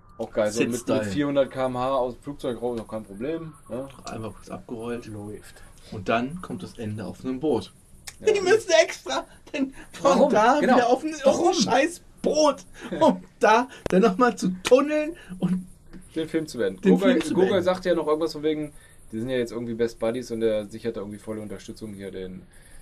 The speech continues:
Speaker 1: den
Speaker 3: Ja.
Speaker 1: Engländern zu und so
Speaker 3: Ja,
Speaker 1: weiter.
Speaker 3: ey, fa-,
Speaker 1: Ja,
Speaker 3: fa-,
Speaker 1: ja.
Speaker 3: fa-, fa-, aber auch ganz ehrlich, ne? Äh, äh, mir, mir ist das jetzt dann echt bis zum letzten Film aufgefallen. Ich meine, jetzt ohne Scheiß, ne? Gogol,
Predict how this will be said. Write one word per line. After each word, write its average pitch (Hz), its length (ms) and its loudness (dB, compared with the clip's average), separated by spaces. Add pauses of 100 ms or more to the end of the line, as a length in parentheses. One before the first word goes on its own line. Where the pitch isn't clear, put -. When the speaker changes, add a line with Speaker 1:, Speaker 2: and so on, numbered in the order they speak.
(140)
Speaker 1:
den - 80 -12
Speaker 3:
Ja. - 80 -6
Speaker 1:
Engländern 95 480 -6
zu 98 220 -12
und 92 200 -10
so 95 60 -14
Speaker 3:
Ja, 92 80 -12
Speaker 1:
weiter. 180 360 -2 (200)
Speaker 3:
ey, 185 160 2
fa-, 220 100 0
Speaker 1:
Ja, 226 60 -2
Speaker 3:
fa-, 247 160 2
Speaker 1:
ja. 208 80 0
Speaker 3:
fa-, 269 120 2
fa-, 269 180 2 (260)
aber 208 180 6
auch 233 120 2
ganz 226 180 2
ehrlich, 151 340 -2
ne? 175 160 -2 (280)
Äh, 165 100 2
äh, 175 220 -4 (180)
mir, 190 220 0
mir 214 180 4
ist 226 160 4
das 220 120 -2
jetzt 220 180 -2
dann 196 100 2
echt - 240 -6
bis 214 160 -6
zum 214 80 -8
letzten 202 260 -6
Film 190 140 0
aufgefallen. 147 560 -2
Ich - 100 -14
meine, 190 240 2 (100)
jetzt 180 200 -4
ohne 190 160 -2
Scheiß, 139 280 -2
ne? 147 140 -2 (420)
Gogol, 156 380 2